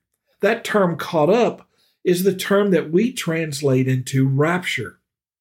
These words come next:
Those who are alive and remain will be caught up, will be raptured together with them in the clouds to meet the Lord in the air. Jesus is going to come back this time, what's being talked about in First Thessalonians chapter four,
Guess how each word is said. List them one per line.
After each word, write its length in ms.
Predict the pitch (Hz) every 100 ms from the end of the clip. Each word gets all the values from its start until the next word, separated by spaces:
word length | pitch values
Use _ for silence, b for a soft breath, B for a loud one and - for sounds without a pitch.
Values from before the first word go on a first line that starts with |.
| _ -
Those 280 | 156 175
who 100 | 170
are 80 | 151
alive 320 | 139 147 156
and 100 | 139
remain 380 | 131 131 190 202
will 120 | 143
be 140 | 135 131
caught 300 | - 156 151
up, 260 | 196 220 b b b -
will 140 | 139
be 300 | 135 123 - 131
raptured 800 | 123 143 - - - 127 147 _ _ _
together 720 | - 160 156 240 208 147 143 b b
with 240 | 156 180 180
them 220 | 170 202
in 100 | 202
the 100 | 202
clouds 500 | - 156 151 156 -
to 140 | 170
meet 340 | 151 156 190 -
the 80 | 208
Lord 360 | 139 123 131
in 120 | 151
the 200 | 170 202
air. 320 | 285 285 - _ _ _ _ _ _ -
Jesus 540 | 117 131 240 262 247 190
is 140 | 185
going 320 | - 190 190 175
to 80 |
come 400 | 175 - 165 147
back 440 | 147 196 156 131 -
this 340 | 139 214 220
time, 540 | - 151 117 107 117 117 _ -
what's 200 | 147 -
being 240 | 147 131
talked 300 | 143 165 185
about 280 | 175 175 165
in 100 | 143
First 320 | 135 170 175
Thessalonians 580 | 180 165 - 160 156 143
chapter 400 | - 160 165 170
four, 420 | - 120 107 110